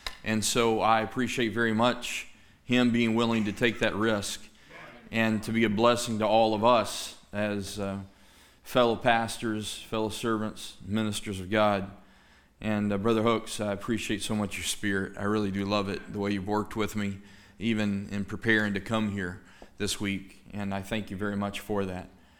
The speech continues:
And, um, I wanna say thank you to the staff, the guys behind the scenes.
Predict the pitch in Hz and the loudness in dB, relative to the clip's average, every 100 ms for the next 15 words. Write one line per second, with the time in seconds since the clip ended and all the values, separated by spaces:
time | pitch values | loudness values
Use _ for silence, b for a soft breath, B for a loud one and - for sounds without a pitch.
0 | b b b b b - 110 107 104 101 | b b b b b -4 -2 0 0 0
1 | 98 98 104 120 135 120 135 117 127 123 | -2 -6 0 2 4 2 2 2 2 2
2 | 117 117 101 - 135 127 104 98 - 104 | 0 -2 -2 2 4 6 4 -4 -10 -2
3 | 110 113 104 101 107 113 113 101 - 101 | 2 2 0 -2 0 2 0 -4 -6 -6
4 | 95 92 - | -8 -12 -18